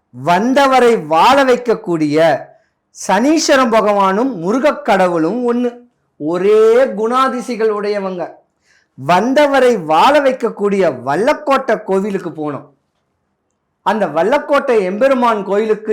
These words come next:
ஏதாவது ஒரு வெள்ளிக்கிழமை காலையிலேருந்து மத்தியானத்துக்குள்ள, சனிக்கிழமை காலையிலேருந்து மத்தியானத்துக்குள்ள எம்பெருமான பரிபூர்ணமா, மானசீகமா, மனசார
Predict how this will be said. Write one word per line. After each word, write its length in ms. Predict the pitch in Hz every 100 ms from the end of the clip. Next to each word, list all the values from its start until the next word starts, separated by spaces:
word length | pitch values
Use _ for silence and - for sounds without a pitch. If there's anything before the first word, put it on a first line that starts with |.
| 185
ஏதாவது 640 | 170 170 202 214 240 254 262
ஒரு 180 | 220 175
வெள்ளிக்கிழமை 720 | 165 185 208 - 147 135 107 - _ _ _ _ -
காலையிலேருந்து 800 | 147 170 180 185 190 185 175 233 185
மத்தியானத்துக்குள்ள, 760 | 139 160 175 175 151 135 117 98 _ _ _ _ _ -
சனிக்கிழமை 720 | 220 240 294 - 254 233 220 214
காலையிலேருந்து 760 | 180 175 196 202 190 175 165 185
மத்தியானத்துக்குள்ள 800 | 151 131 160 170 156 147 143 139 127 - _ _
எம்பெருமான 800 | 151 175 208 214 208 185 170 151
பரிபூர்ணமா, 1300 | 143 214 185 208 214 226 226 233 208 202 196 190 - _ _ _ 147 151
மானசீகமா, 1080 | 175 226 240 233 - 220 220 214 196 208 208 175
மனசார 840 | 147 160 202 - 208 208 208 208